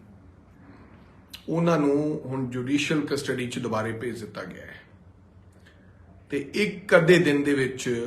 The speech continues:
ਉਹਨਾਂ ਨੂੰ ਜਾ ਕੇ ਮਿਲ ਕੇ ਵੀ ਆਵਾਂਗੇ ਦੁਬਾਰੇ। ਪਹਿਲਾਂ ਵੀ ਜਾ ਕੇ ਆਏ ਖਹਿਰਾ ਸਾਹਿਬ ਕੋਲੇ।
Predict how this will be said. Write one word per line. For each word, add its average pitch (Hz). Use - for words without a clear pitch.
ਉਹਨਾਂ 139
ਨੂੰ 120
ਜਾ 117
ਕੇ 123
ਮਿਲ 113
ਕੇ 143
ਵੀ 143
ਆਵਾਂਗੇ 139
ਦੁਬਾਰੇ। 135
ਪਹਿਲਾਂ 135
ਵੀ 135
ਜਾ 117
ਕੇ 123
ਆਏ 123
ਖਹਿਰਾ 127
ਸਾਹਿਬ 123
ਕੋਲੇ। 131